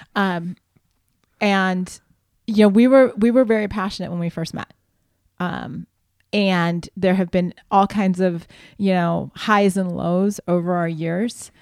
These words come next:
Uh, a-, and even the beginning of this year was really tough because it wasn't just adjusting to the kids' schedules. It was, you know, I changed my coaching schedule. I was in a, you know, a, a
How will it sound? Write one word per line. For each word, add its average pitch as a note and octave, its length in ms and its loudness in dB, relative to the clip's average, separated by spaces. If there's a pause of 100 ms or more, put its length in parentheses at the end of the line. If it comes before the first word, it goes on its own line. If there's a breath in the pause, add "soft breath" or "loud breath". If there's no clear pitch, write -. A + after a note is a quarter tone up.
(300 soft breath)
Uh, F#3+ 440 -4 (180)
a-, - 40 -4
and G#3 260 2
even B3+ 200 4
the B3 60 2
beginning A#3+ 240 2
of A3 80 2
this G#3 180 2
year F#3 100 0
was F3 160 -2
really F3+ 200 -4
tough E3 300 -8
because F#3 240 -2
it F#3 60 -6
wasn't G3 320 -2
just G3 200 -4
adjusting F#3 360 -4
to F3+ 80 -10
the F#3 80 -8
kids' F3 240 -8
schedules. G#3 480 -2
It - 100 -6
was, F3 380 -4 (380 loud breath)
you G3 100 -2
know, F3+ 140 -2
I F#3 120 -2
changed F#3+ 320 -4
my E3+ 100 -6
coaching A#3 360 -2
schedule. G3+ 600 -2
I E3 140 -2
was E3+ 160 -4
in F3 100 -4
a, - 440 -8
you G3 180 -6
know, E3+ 100 -4
a, - 340 -4
a E3+ 80 -2